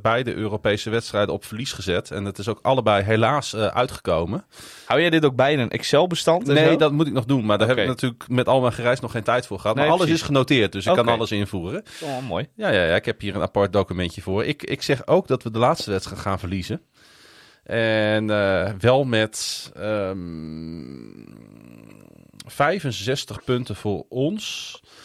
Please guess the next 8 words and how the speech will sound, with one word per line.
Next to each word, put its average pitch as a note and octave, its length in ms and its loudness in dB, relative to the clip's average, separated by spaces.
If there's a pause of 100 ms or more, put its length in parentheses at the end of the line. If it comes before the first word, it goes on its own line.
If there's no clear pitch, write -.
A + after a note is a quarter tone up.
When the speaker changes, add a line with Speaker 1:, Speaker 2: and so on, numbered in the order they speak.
(440)
Speaker 1:
en F#2+ 460 -2
vijfenzeventig A2 1200 -2
voor G2+ 360 -6 (460)
Skopje. - 480 -10 (1000)
Speaker 2:
Doe E3+ 120 -16
maar C3+ 120 -6
weer. F2+ 240 -4 (2500)
Speaker 1:
Helaas. F#2 840 -4